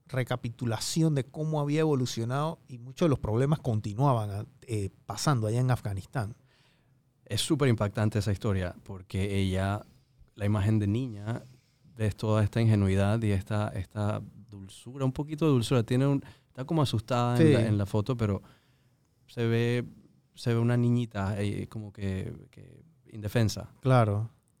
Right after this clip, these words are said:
Speaker 2: Y cuando la entrevistan de adulta, es, se nota el sufrimiento
Speaker 1: Claro.
Speaker 2: y el dolor que lleva esa persona, ¿sabes?
Speaker 1: Sí, ese, ese,
Speaker 2: Totalmente
Speaker 1: ese, sí,
Speaker 2: reacia,
Speaker 1: sí.
Speaker 2: reactiva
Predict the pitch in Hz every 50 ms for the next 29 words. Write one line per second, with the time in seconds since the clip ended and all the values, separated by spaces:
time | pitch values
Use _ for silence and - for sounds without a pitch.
0 | _ _ _ 113 113 - 127 120 117 113 110 110 110 107 113 104 98 - 127 117
1 | 107 98 113 135 123 107 - 107 104 113 - - - 101 101 104 - - 107 104
2 | 104 101 - 107 110 - - - _ _ _ - 104 92 - - - 113 - -
3 | 110 107 104 107 107 104 104 101 98 107 110 117 123 151 180 151 107 101 107 101
4 | 104 110 107 113 113 110 107 104 101 113 131 - 113 104 101 104 107 107 101 -
5 | 110 - 107 92 - - 104 104 104 110 120 120 - - - _ _ _ _ _
6 | _ _ - - 120 113 107 101 98 151 139 123 110 104 104 107 107 - 117 113
7 | 113 107 110 113 - 123 117 117 113 113 131 127 120 110 110 110 110 113 110 -
8 | 117 117 120 123 120 101 95 107 107 120 117 113 113 113 113 110 113